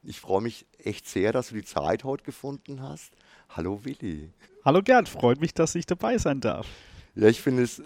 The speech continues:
Speaker 1: wirklich sehr, sehr lustig, aber es kennen dich ja nicht alle aus der Zeit und es kennen dich überhaupt nicht alle. Deswegen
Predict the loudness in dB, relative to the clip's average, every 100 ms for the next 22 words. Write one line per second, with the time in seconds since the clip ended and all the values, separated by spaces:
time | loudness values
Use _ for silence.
0 | -8 -2 0 0 0 2 4 2 0 -4
1 | -6 -2 4 6 4 -4 -20 -14 -12 -4
2 | -2 -2 -4 -4 -4 0 2 2 -2 -4
3 | -6 -6 -8 -8 -8 -8 -8 -8 -8 -10
4 | -10 -10 -8 -10 -12 -12 -8 -8 -10 -14
5 | -8 -6 -6 -10